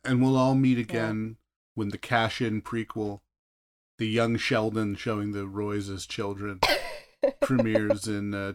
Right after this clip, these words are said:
Speaker 1: two thousand and, uh, two thousand and twenty-eight.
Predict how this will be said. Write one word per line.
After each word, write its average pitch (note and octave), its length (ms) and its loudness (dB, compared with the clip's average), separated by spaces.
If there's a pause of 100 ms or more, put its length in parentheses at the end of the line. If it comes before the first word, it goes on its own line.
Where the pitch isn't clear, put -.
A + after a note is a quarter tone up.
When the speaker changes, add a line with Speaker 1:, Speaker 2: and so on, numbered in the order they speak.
Speaker 1:
two A#2 200 -4
thousand G#2 540 -4
and, G2 220 -10
uh, G2 380 -10 (260)
two B2 140 -4
thousand G#2+ 460 -2
and G2 120 -8
twenty-eight. G2 600 -6